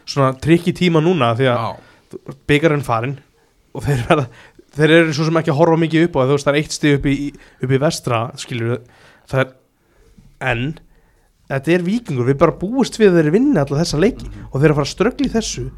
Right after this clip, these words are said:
Speaker 1: Af hverju eigum við þá að trúa að þeir vinni, þú veist, stóru leikina, sko?
Speaker 2: Já, nákvæmlega.
Speaker 3: Já.
Speaker 1: Þa-, þetta er bara ekki verið vann.
Speaker 3: Nei, akkurat, og ég meina, t-, tveir sigrar á móti, heima á móti I B V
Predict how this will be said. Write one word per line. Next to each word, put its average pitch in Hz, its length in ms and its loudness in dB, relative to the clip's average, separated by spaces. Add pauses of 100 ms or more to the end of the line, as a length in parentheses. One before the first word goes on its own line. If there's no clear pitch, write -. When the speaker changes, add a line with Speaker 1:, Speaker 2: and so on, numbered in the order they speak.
(340)
Speaker 1:
Af 170 160 -2
hverju 214 180 4
eigum 214 100 2
við 180 100 -2
þá 190 60 0
að 185 140 -2
trúa 214 200 2
að 170 80 6
þeir 151 120 0
vinni, 202 300 0
þú 147 120 2
veist, - 160 -8
stóru 269 260 0
leikina, - 280 -12
sko? - 120 -20 (460)
Speaker 2:
Já, 113 100 -4 (220)
nákvæmlega. 101 440 -6
Speaker 3:
Já. 113 120 -2
Speaker 1:
Þa-, - 160 -4
þetta 175 160 -4
er 208 80 6
bara 160 120 0
ekki 147 120 0
verið 160 180 4
vann. 233 200 2
Speaker 3:
Nei, 104 200 -6
akkurat, 104 380 -8
og 110 80 -4
ég 113 80 -2
meina, 117 220 0 (540)
t-, - 120 -18
tveir 165 180 4
sigrar 123 300 0 (560)
á - 60 -12
móti, 117 260 -2
heima 151 320 2
á 147 80 0
móti 139 320 -2
I 143 140 0
B 139 160 -4
V 127 160 2